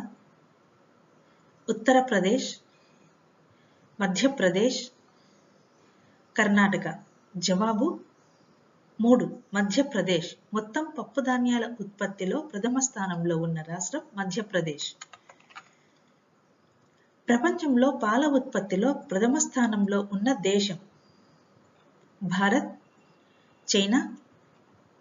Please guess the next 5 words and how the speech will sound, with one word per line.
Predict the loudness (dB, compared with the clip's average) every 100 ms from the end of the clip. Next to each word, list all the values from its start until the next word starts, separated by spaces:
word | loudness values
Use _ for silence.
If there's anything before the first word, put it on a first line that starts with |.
| _ _ -8
బ్రెజిల్, | 4 4 6 4 2 -4 -18 _ _ _ _ _ _ _ _ _ _ _ _ _ _ _ _ -4
రష్యా. | 0 0 0 -4 -8 -10 -4
జవాబు | 0 0 0 -4 -8 _ _ _ _ _ _ -6
ఒకటి, | -2 -2 -4 -12 _ -12 -6
భారత్. | -4 -4 -6